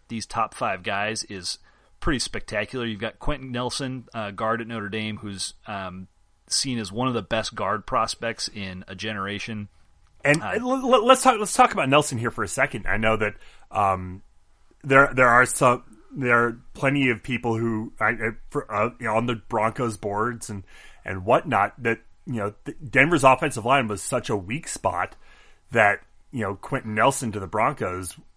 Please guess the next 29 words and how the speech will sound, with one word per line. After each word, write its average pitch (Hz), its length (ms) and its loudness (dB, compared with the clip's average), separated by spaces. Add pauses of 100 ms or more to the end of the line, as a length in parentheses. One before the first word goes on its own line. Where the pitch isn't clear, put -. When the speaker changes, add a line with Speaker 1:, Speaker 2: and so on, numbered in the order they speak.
Speaker 2:
would 117 320 -2
be 107 140 -4
really, 101 360 -4
really 95 220 -8
cool. 165 300 4
Although 104 460 4 (680)
there's 117 240 4
a 104 60 -2
lot 98 300 2
of 95 60 -6
people 131 300 -2
who 107 60 2
are 101 60 -2
saying 101 360 -4 (140)
you 107 160 -14
can't 110 400 -6
take 113 300 -6
a 92 60 -8
guard 117 400 6
at 95 120 -10
number 98 260 -4
five. - 680 -4 (600)
Speaker 1:
I 98 80 -4
Speaker 2:
It's 101 80 -4
Speaker 1:
mean, 110 160 -2
Speaker 2:
too, 101 200 -2
it's 117 220 -6
too 107 120 -4
high. 117 240 -2